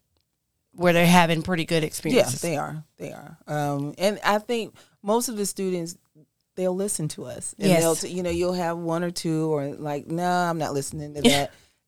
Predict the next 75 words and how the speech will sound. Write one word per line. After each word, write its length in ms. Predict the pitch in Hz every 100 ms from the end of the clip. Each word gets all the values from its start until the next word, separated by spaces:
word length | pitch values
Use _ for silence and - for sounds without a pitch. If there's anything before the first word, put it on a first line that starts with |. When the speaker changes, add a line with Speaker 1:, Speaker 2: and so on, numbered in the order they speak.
| -
Speaker 2:
And 180 | 170
like 160 | 170 165
I 80 | 180
said, 240 | 180 226
they 160 | 156 156
end 160 | 165 165
up 200 | 160 156
either 220 | 156 165
coming 380 | 156 185 165 170
back 300 | 156 147 190
Speaker 1:
Mm-hmm. 80 | 185
Speaker 2:
or, 160 | 180 151
"You 100 | 180
were 100 | 180
right, 360 | 165 151 151 -
I'ma 220 | 139 147
tough 260 | 147 156 165
it 100 | 175
out, 420 | 160 147 139 139
but 260 | - 135 127
you 200 | 117 147
were 80 | 170
right, 320 | 196 170 151
I 100 | 143
should 160 | 143 156
have 120 | 151
been 120 | 151
at 140 | 147 110
this 120 | -
particular 380 | - 143 135 143
school." 320 | - 156 147
And 80 | 151
I 80 |
think 240 | 170 208 185
we've 420 | 190 185 160 160
done 300 | 165 160 170
this 220 | 147 143
enough, 500 | 135 143 139 135 - _ _ -
Speaker 1:
Mm-hmm. 240 | - 185 170
Speaker 2:
you 100 | 170
know, 100 | 156
Speaker 1:
Yeah, 160 | 294
Speaker 2:
to 60 | 202
Speaker 1:
to 60 | 165
have 140 | 214
a 40 |
Speaker 2:
know, 60 | -
Speaker 1:
general 180 | 220 220
idea. 220 | 214 147
Speaker 2:
yeah, 60 | -
Speaker 1:
Like, 120 | -
you 80 | 208
know, 80 | 208
I 80 | 220
Speaker 2:
you 60 |
Speaker 1:
wouldn't 160 | 330 269
Speaker 2:
know. 40 |
Speaker 1:
recommend 380 | 240 247 240 226
Benedict 400 | 214 202 196 190
to 80 | 190
you 140 | 185
if 120 | 185 175
I 80 |
didn't 140 | 202 151
Speaker 2:
Right. 120 | 127
Speaker 1:
feel 120 | 226
like 240 | 196 185 -
that 160 | 196
was 120 | 190 180
a 40 |
good 160 | 156 180
Speaker 2:
Right. 220 | 147 202
Speaker 1:
fit 80 | -
for 100 | 180
you. 240 | 196 180